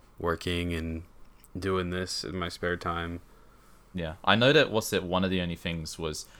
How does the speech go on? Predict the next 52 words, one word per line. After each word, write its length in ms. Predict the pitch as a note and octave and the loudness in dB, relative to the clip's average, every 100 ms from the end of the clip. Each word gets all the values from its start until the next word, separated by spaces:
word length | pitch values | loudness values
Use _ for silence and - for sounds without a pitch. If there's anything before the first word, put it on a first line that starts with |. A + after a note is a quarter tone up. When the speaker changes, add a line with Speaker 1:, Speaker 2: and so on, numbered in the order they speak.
| - - | -20 -4
Speaker 2:
because 640 | F#2 - G2 F#2 - - - - - - | -4 4 4 4 2 -4 -6 -18 -20 0
I 120 | F2+ F2+ | 6 6
was 160 | F2 | 6
at 220 | F2 E2+ | 2 -2
uni 540 | F2 E2+ E2+ E2 E2 E2 - - - - - - - | -4 -4 -4 -4 -4 -8 -16 -20 -20 -20 -20 -20 -14
whilst, 500 | E2 F#2 E2+ - - | 4 8 8 6 0
like, 160 | D2+ - | -2 2
covid 320 | A2 A#2+ F#2+ | 2 2 0
was 120 | D2+ | 0
happening, 540 | D2 - - D#2 D2+ F2+ - | -2 -2 -6 -6 -8 -12 0
most 260 | F#2 G2 F#2+ | 8 10 10
Speaker 1:
Oh, 40 | |
Speaker 2:
of 40 | F2+ | 8
this, 240 | F#2 F2 | 4 2
Speaker 1:
yeah. 60 | F2+ | 4
Speaker 2:
most 260 | G#2+ A#2+ A#2+ | 8 8 6
of 40 | |
the 60 | G#2 | 2
stuff 500 | - G2+ F2+ - - - - - - - - | 4 4 4 0 -16 -20 -20 -20 -20 -20 0
went 260 | F#2 F2+ - | 2 2 2
on 160 | G2 F#2 | -2 -2
to, 120 | - | -2
like, 300 | E2 D#2+ - - | -4 -4 -6 -6
Zoom 360 | F2+ G2 G#2+ F2+ | -2 2 2 0
and 80 | D2+ | -2
everything, 520 | - D2 D#2+ D2 D2+ | -8 -8 -6 -6 -6
and 120 | E2 | -4
then, 120 | E2 F2 | -2 2
you 80 | |
Speaker 1:
Yeah, 60 | G#2 | 4
Speaker 2:
know, 60 | F#2+ | 6
Speaker 1:
see, 200 | - D3 | 10 10
if 100 | E3+ | 12
it 40 | |
Speaker 2:
lectures 120 | C#3+ | 10
Speaker 1:
weren't 220 | C3 G3 | 12 12
for 100 | - | 12
Speaker 2:
kept 120 | D3+ A#2 | 10 10
Speaker 1:
any 180 | B2 A#2+ | 8 6
of 80 | G2+ | 6
that, 300 | G2 B2+ - - - - - - | 4 4 0 -8 -20 -20 -20 -8
I 100 | - | -2
probably 360 | G2+ A#2+ A2 G#2 | 4 8 8 8
would 180 | G2 F#2 | 4 4
have 140 | F2+ | 2
been 360 | E2+ E2+ E2 E2 - - | 0 -2 -4 -8 -10 -2
back 260 | F#2 D#2 | 0 0
in 120 | - - | -2 -6
school, 420 | - B1+ - - - | -6 -6 -6 -10 -8
or, 160 | - D#2+ | -4 -4
like, 200 | G2 - | -6 -4
Speaker 2:
Yeah. 260 | F2+ D#2+ | 0 0